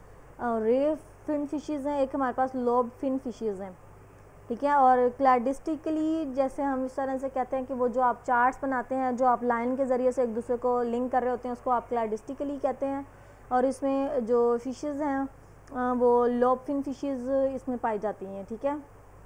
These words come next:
और ट्रेडिशनली हम फिशेस का mostly कि ये पैराफाइलेटिक ग्रुप्स हैं।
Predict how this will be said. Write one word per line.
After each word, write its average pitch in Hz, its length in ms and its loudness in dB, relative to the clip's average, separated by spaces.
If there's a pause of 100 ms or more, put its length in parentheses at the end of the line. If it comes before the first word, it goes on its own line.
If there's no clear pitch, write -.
(1600)
और 233 280 6
ट्रेडिशनली 277 640 -2
हम 311 200 0
फिशेस 294 320 -8
का 302 380 2
mostly 269 300 0
कि 294 380 -6
ये 294 120 -2
पैराफाइलेटिक 262 800 0
ग्रुप्स 254 300 -4
हैं। 277 220 -4